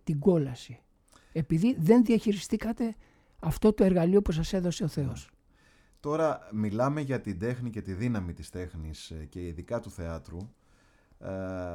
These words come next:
Speaker 2: όταν, ε, βρισκόμαστε σε μία εποχή που, ε, τα μέσα αυτά,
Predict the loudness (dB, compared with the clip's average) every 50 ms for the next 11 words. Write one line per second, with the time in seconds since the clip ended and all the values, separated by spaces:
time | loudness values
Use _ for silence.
0 | -10 -10 -12 -14 -16 -18 -20 -20 -20 -20 _ _ _ _ -18 -12 -10 -8 -6 -8
1 | -8 -10 _ _ -8 -8 -6 -6 -4 -4 -4 -4 -4 -4 -4 -4 -4 -4 -4 -6
2 | -6 -8 -8 -10 -12 -10 -8 -8 -6 -6 -8 -8 -10 -8 -8 -6 -6 -4 -6 -6
3 | -6 -8 -10 -10 -10 -8 -8 -8 -8 -8 -12 _ -14 -12 -8 -8 -6 -6 -6 -6
4 | -6 -8 -8 -10 -12 -16 -16 -16 -14 -14 -12 -14 -14 -14 -16 -16 -18 -20 -20 -20
5 | -20 -20 -20 _ _ -14 -12 -12 -10 -10 -12 -12 -14 -14 -16 -18 -18 -20 -20 -20
6 | -20 -18 -14 -10 -8 -6 -6 -6 -8 -8 -10 -10 -10 -10 -10 -10 -8 -10 -12